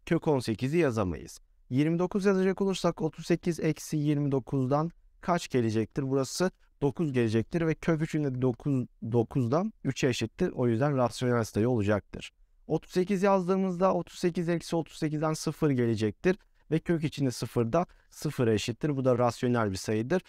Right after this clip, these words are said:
Ama on sekiz yazdığımızda irrasyonel olacağından dolayı cevabımız Bursa şıkkı. İkinci sorumuz, işleminin sonucu hangisidir diye sorulmakta. Bu tür sorularımızda ilk olarak sağdan başlayacağız ve o şekilde devam edeceğiz.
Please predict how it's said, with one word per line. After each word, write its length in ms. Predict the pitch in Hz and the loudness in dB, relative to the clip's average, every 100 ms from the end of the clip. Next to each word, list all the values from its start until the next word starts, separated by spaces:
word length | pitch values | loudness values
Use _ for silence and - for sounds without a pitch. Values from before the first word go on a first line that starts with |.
| _ - | _ -6
Ama 200 | 139 143 | -4 -2
on 100 | 147 | -2
sekiz 360 | - 113 107 | -2 -4 -2
yazdığımızda 500 | 110 107 101 110 120 | 2 2 2 -2 0
irrasyonel 540 | 143 123 120 - 120 113 | 2 2 2 0 0 2
olacağından 640 | 101 101 107 107 110 101 | 2 2 2 2 2 0
dolayı 400 | 95 90 104 170 - _ - | 0 -2 0 -2 -4 _ -4
cevabımız 720 | 147 135 123 107 117 151 127 | 0 4 4 4 2 0 0
Bursa 280 | 117 104 135 | -2 0 -2
şıkkı. 400 | - 104 - - - _ _ _ _ - _ _ _ - - _ - - - | -2 -8 -8 -12 -14 _ _ _ _ -20 _ _ _ -20 -20 _ -20 -16 -14
İkinci 320 | - 202 208 | -2 0 0
sorumuz, 540 | 170 127 107 120 - - _ - - | 2 2 2 0 -6 -18 _ -20 -8
işleminin 500 | 147 147 165 180 190 | -4 0 0 2 0
sonucu 560 | 180 160 135 117 160 175 | 2 2 2 2 0 -2
hangisidir 640 | - 175 160 123 127 135 117 | -2 0 2 0 -2 -2 2
diye 140 | 143 | 0
sorulmakta. 640 | - 123 117 117 104 - - _ _ _ _ - | 2 0 2 2 0 -6 -20 _ _ _ _ -6
Bu 100 | 196 | -4
tür 180 | - 220 | -2 -2
sorularımızda 680 | - 180 147 127 123 120 180 | 0 2 2 2 0 0 0
ilk 260 | 196 - | -2 0
olarak 300 | 143 135 170 | -2 0 -2
sağdan 520 | - 156 147 151 156 | -2 2 2 2 2
başlayacağız 560 | 131 113 - 120 160 147 | 2 0 0 -2 -2 0
ve 40 | |
o 100 | 147 | -2
şekilde 360 | 135 117 127 139 | -2 -2 0 2
devam 320 | 123 123 120 | 2 4 2
edeceğiz. 400 | 95 90 85 - | 0 -4 -8 -16